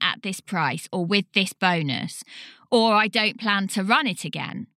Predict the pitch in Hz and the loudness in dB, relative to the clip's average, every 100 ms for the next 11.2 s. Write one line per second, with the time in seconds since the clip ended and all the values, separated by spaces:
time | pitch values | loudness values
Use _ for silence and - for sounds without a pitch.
0 | _ _ _ _ 254 277 339 - - 349 | _ _ _ _ 0 2 0 -2 2 2
1 | 381 - 254 220 277 294 302 302 - 254 | 2 -4 -4 0 0 -2 -4 -4 -2 2
2 | 247 240 240 233 226 - 302 - - - | 6 8 8 4 2 2 0 0 -6 -8
3 | 107 254 262 247 311 269 269 262 233 214 | -2 -2 -2 0 0 0 -2 -2 -2 -2
4 | - - 311 165 147 247 - - 311 302 | -2 2 2 2 -2 -10 -10 -2 -2 0
5 | 277 208 254 240 220 208 311 196 78 175 | -2 2 2 4 0 4 4 4 0 -4
6 | 269 - - 233 247 277 233 247 277 277 | -6 -10 -6 -2 0 0 0 0 2 4
7 | 254 320 311 294 202 233 254 226 220 233 | 4 4 0 -4 -4 2 4 4 2 0
8 | 208 202 220 - 214 - 226 247 233 165 | 0 2 0 0 -4 0 2 4 4 2
9 | 196 226 _ _ - 247 247 226 214 214 | 2 0 _ _ -4 -2 0 0 0 0
10 | 226 214 185 196 190 - 175 - - 240 | 0 2 4 4 2 2 -2 -2 0 2
11 | 175 | 2